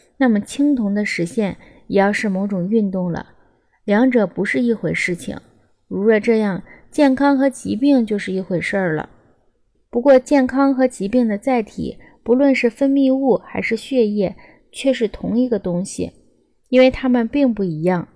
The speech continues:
正如颜色和视觉不是一回事情，只有作为可能的可能的实现才是运动。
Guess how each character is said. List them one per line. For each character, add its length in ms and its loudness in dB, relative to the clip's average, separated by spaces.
正 180 4
如 460 0
颜 260 0
色 300 2
和 120 -6
视 300 -4
觉 300 -4
不 200 -4
是 160 -2
一 80 0
回 220 -2
事 240 -4
情， 320 -8
只 140 -4
有 160 4
作 180 -2
为 140 4
可 320 -6
能 180 -4
的 140 2
可 260 -6
能 240 -6
的 140 -2
实 240 -8
现 360 -4
才 180 -6
是 180 -4
运 280 -4
动。 240 -2